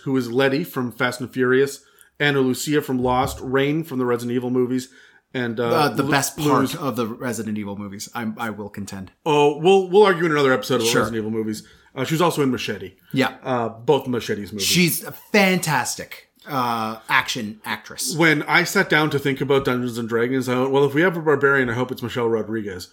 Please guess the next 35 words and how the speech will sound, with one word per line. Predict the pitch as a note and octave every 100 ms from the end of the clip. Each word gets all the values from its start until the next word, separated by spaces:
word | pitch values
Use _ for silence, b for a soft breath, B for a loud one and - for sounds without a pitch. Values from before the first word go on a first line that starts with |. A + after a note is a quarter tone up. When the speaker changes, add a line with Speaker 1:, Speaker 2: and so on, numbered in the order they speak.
| b b _
Speaker 1:
And | D3+ C3+
so | D3 C3+ B2 -
then | - C3 C3+ D#3
I | D3+
looked | D3 C3+ C3
this | C3 C3 A#2+
up | D3 -
and | C3+
went, | B2+ - -
"Oh | G#3 B3
shit, | - D#4 B3+
look | A#3
at | E4
that." | D#4 C#4 C3
Speaker 2:
Yeah. | C3 A#2+ - - _ _
Speaker 1:
Um, | D3 C3+ C3 B2+ A#2 B B B
well, | C3 C#3+
then | F#3
we | A#3+
have | F3+
Just-, | E3 E3+ - _ _
Justice | - F#3 - A3 A3 -
Smith, | - - B2+ - - _ b b b b -
who | D3
is | C3
the | C3+
kid | C3+ - A3+ A#2 C3+ - _
who | -
was | C#3 C#3
freaking | - D3+ D#3 C#3+
out | C#3+
the | D3
whole | D#3 D#3
time, | D#3 D3+ D#3+ E3+ F3
um, | - B2+ B2+ B2+ -